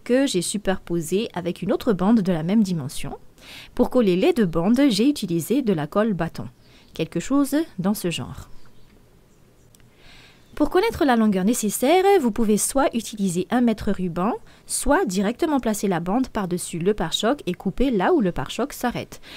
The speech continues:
Moi, c'est ce que j'ai fait pour être certaine qu'il ne manque pas un millimètre de carton une fois que je l'aurai posé. Parce que quand je prends des mesures, souvent, je fais des erreurs, en fait.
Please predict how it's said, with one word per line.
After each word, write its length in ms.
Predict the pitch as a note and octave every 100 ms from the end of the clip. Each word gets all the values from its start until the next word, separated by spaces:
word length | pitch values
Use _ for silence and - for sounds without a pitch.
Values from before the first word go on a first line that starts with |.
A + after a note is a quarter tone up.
| - A3
Moi, 80 |
c'est 100 | A#3+
ce 80 | A#3
que 120 | -
j'ai 120 | E3 E3
fait 220 | - G4+
pour 160 | -
être 80 | F3
certaine 380 | - D3+ A3+ D4
qu'il 140 | A#3+
ne 60 | G3
manque 220 | E3+ E3+ -
pas 160 | F#4+ G#4+ -
un 260 | F#4+ B4 G#4
millimètre 380 | D4 A#3+ A3+ G3
de 80 |
carton 420 | G3+ F3 - A3 -
une 120 | G3+ F#3+
fois 180 | -
que 100 | -
je 100 | F#3+
l'aurai 260 | F3 D#3+ G#3
posé. 360 | - F#3+ C#3 - - - - - -
Parce 160 | A#3+ -
que 160 | C4 - -
quand 140 | E4
je 80 | F#4
prends 180 | G4 E4
des 120 | B3+
mesures, 500 | A3 F#3+ G#3 F4 G4+ -
souvent, 460 | - - C#4 D4 G#4+ G#4+ -
je 200 | F3+ C#4+
fais 180 | E4+ B3+
des 220 | A3+ G3
erreurs, 300 | E3 G2 -
en 60 | -
fait. 240 | - -